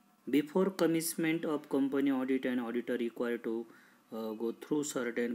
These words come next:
preliminary before the actual work in beginning. ऑडिटर जो आहे, यांनी काम सुरू करण्यापूर्वी किंवा ऑडिटरची, अ,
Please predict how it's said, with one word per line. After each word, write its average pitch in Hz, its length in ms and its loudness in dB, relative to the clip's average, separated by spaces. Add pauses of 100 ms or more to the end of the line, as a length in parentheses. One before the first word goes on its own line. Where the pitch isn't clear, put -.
preliminary 123 420 -2
before 120 340 -6
the 110 120 -8
actual 117 360 -6
work 120 340 -2
in 110 100 -8
beginning. 101 360 -8 (640)
ऑडिटर 135 400 2
जो 147 160 2
आहे, 117 340 -4
यांनी 123 240 0
काम 120 260 -4
सुरू 139 280 -2
करण्यापूर्वी 120 680 -4
किंवा 120 340 -4 (420)
ऑडिटरची, 131 760 -2 (120)
अ, 131 40 -6